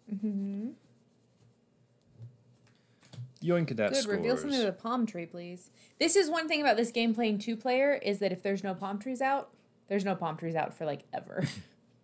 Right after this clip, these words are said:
Speaker 1: <laughs> Just fewer cards are rotated through.
Speaker 2: Mm, mm-hmm.
Speaker 1: Whereas they can be so powerful in higher player counts.
Speaker 2: Oh, yuck. This card I have can earn me two point bonus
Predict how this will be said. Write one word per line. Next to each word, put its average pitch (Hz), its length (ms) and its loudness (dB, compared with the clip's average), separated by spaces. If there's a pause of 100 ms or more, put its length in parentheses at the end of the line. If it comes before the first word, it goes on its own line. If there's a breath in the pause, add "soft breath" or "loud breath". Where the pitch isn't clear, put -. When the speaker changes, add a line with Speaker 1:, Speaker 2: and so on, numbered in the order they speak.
(180)
Speaker 1:
<laughs> - 720 -20
Just 254 260 2
fewer 220 220 6
cards 180 320 0
are 170 80 -4
rotated 165 400 -8
through. 165 220 -6 (420)
Speaker 2:
Mm, 104 320 4
mm-hmm. 104 300 0 (240)
Speaker 1:
Whereas 214 100 -6
they 220 120 4
can 214 120 0
be 202 100 -2
so 202 360 0
powerful 170 600 -2
in 156 400 -12 (180)
higher 165 160 -2
player 160 280 -8
counts. - 340 -16 (460)
Speaker 2:
Oh, 123 220 4 (180)
yuck. 95 380 4 (260)
This 151 240 4
card 135 360 2
I 87 80 2
have 85 260 0
can 113 160 -4
earn 113 140 4
me 101 100 4
two - 220 0
point 165 420 0
bonus 101 500 2